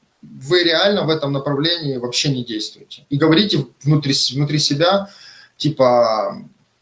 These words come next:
"У меня еще недостаточно опыта, э, мир вот не так устроен, как я себе представляю, и у меня не получится, потому что". Вот,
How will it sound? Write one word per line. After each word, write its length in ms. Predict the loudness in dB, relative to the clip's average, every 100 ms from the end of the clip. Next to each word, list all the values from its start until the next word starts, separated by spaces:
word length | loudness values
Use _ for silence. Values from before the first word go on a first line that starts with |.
| _ _ _ _ -8
"У 60 | -2
меня 160 | 2
еще 220 | 2 2 0
недостаточно 640 | -2 -2 -2 -2 -2 -2
опыта, 720 | -2 -2 -2 0 2 2 0 -6 _ _ _ _ _ _ _
э, 640 | -10 -6 -4 -6 -8 -12 -16 _ _ _ _ _ _ -6
мир 340 | 2 4 4
вот 240 | 4 2
не 100 | 0
так 240 | 2 0 0
устроен, 380 | -4 -2 -2 -2
как 140 | -6
я 60 | -6
себе 220 | -6 -8
представляю, 800 | -8 -8 -4 0 2 2 0 -2
и 80 | 0
у 60 |
меня 160 | 0 0
не 80 | 2
получится, 460 | 2 2 0 -4
потому 380 | -6 -4 0 0
что". 480 | 0 -2 -6 -8 -12 -10
Вот, 220 | -10